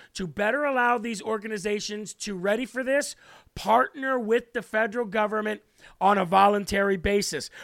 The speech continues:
But what if it's not voluntary? Then we'll take away your Section two thirty that we gave you.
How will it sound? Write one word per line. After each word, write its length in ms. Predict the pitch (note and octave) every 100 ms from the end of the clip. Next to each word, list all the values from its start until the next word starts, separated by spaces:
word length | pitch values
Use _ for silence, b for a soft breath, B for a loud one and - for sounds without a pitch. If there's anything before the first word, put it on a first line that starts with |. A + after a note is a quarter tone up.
| B
But 100 | G3
what 200 | F#3+ G#3+
if 100 | G#3
it's 180 | G#3+ G#3
not 240 | A#3+ C4+
voluntary? 680 | G3 F#3 D#3+ C#3 D#3 C3 A#2 - B
Then 180 | G3 G#3
we'll 120 | G3
take 260 | F#3+ G#3+ G3+
away 220 | G#3 G3+
your 100 | G3
Section 400 | - G3 - F#3
two 160 | G3 F#3+
thirty 320 | F#3+ F#3+ F#3
that 160 | D#3+
we 100 | D3
gave 320 | C3+ C#3+ B2+ A2+
you. 200 | G#2+